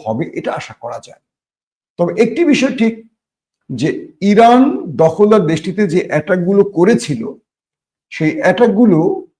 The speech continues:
প্রতিশোধের চেয়েও আতঙ্কের বেশি ছিল। অর্থাৎ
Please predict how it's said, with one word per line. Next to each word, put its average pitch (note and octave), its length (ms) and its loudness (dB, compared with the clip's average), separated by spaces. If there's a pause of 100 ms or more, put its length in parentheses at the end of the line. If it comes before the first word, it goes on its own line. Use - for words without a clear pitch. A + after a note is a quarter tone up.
(800)
প্রতিশোধের B3+ 680 4
চেয়েও G#3 420 2 (760)
আতঙ্কের A3 600 4
বেশি C3+ 260 -4
ছিল। A#2+ 200 -12
অর্থাৎ C#3+ 220 0